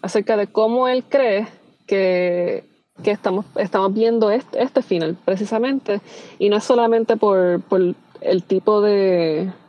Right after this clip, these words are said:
de artículo que se está dando, sino él utiliza como punto de referencia el cambio de la plataforma de Comic Book Resources.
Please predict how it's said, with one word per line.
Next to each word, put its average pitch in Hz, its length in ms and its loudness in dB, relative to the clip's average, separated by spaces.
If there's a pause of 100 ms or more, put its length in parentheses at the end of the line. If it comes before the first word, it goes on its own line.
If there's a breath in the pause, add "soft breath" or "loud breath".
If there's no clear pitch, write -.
(460)
de 202 120 2
artículo 202 460 0
que 202 80 0
se 208 80 -6
está 220 200 -2
dando, 247 360 0
sino 220 460 0 (920 loud breath)
él 202 160 2
utiliza 226 580 2
como 190 840 2
punto 226 260 4
de 226 120 4
referencia 240 840 2 (640 loud breath)
el 220 220 4
cambio 254 720 2 (480)
de 196 480 2
la 196 160 4
plataforma 214 1040 2
de 185 420 2
Comic 202 240 2
Book 196 160 2
Resources. 175 720 -2